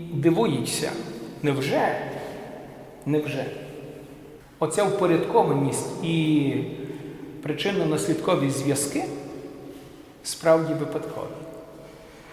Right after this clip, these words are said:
Якщо ми цим не управляємо, то не означає, що ніхто не управляє. І тому завжди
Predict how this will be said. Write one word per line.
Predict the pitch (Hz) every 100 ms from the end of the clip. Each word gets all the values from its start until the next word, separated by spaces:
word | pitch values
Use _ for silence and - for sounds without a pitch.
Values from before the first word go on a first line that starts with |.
| -
Якщо | 156 - 190
ми | 185 147 127 -
цим | 165 156
не |
управляємо, | 165 170 165 175 175 170
то | 147
не | 135
означає, | 127 143 - 135 127
що | 131 127
ніхто | 120 - -
не | 226 131
управляє. | 117 120 104 - - - - - - - - - - - - - - - - -
І | 170 165 - - -
тому | 151 196 233
завжди | 160 202 240 - 170